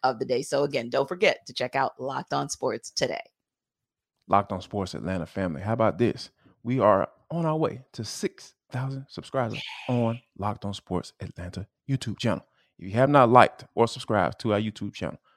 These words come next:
Speaker 2: please go there, put in the search box, Locked On Sports Atlanta, and we'll pop right up and you get all this goodness each and every day. Now, T,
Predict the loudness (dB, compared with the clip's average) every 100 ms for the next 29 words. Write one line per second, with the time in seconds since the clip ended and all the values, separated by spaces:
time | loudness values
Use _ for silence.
0 | _ _ 0 0 0 -2 -4 -6 _ _
1 | _ -2 0 0 0 0 2 2 0 -4
2 | -4 -4 -4 -6 -2 2 2 0 -6 -12
3 | -10 -10 -4 -4 -4 -2 0 0 0 2
4 | 2 2 -6 -4 -6 0 2 2 0 -6
5 | 0 0 0 -4 -10 _ _ _ 0 0
6 | -2 -12 -8 -10 _ 6 6 6 2 -6
7 | -8 _ _ 4 4 2 0 8 8 8
8 | 4